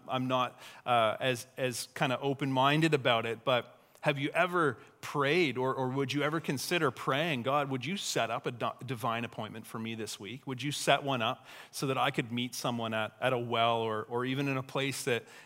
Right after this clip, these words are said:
it, it doesn't seem like someone would be there at that time, but it just seems like you cross paths in a way that could bring glory to God?" Or maybe someone's thirsty and you're able to give them a drink. Maybe you're able to,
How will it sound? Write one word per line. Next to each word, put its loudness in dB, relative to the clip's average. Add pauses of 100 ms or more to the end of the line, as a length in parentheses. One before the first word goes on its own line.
it, -4
it -6
doesn't 2
seem 6
like 4
someone 2
would -4
be 0
there 0
at -2
that 2
time, 2
but 0
it -4
just -6
seems -2
like -8
you -6
cross -2
paths -2
in -6
a -6
way -4 (260)
that -10
could -6
bring -4
glory -4
to -10
God?" -4
Or -8
maybe -2
someone's -2
thirsty -2
and -2
you're -2
able -4
to -8
give -4
them 2
a 2
drink. -8
Maybe -6
you're -2
able -6
to, -8